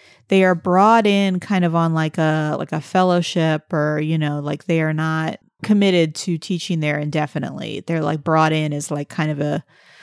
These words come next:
I mean, for lack of a better word, showpiece for the institution of, like, "Look, look at this great writer we have. Don't you wanna study here now?"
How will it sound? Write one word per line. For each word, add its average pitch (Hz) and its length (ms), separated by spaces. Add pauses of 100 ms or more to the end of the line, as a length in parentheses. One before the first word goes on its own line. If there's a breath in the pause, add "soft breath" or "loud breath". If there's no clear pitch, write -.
(380 soft breath)
I 190 40
mean, 175 200
for 180 120
lack 165 220
of 165 80
a 151 40
better 151 220
word, 151 200
showpiece 156 720
for 180 160
the 156 140
institution 147 680
of, 147 140
like, 156 160
"Look, 180 240
look 180 120
at 180 60
this 160 160
great 156 360
writer 160 340
we 151 140
have. 147 240
Don't - 160
you 156 120
wanna 151 240
study 147 300
here 147 140
now?" 143 320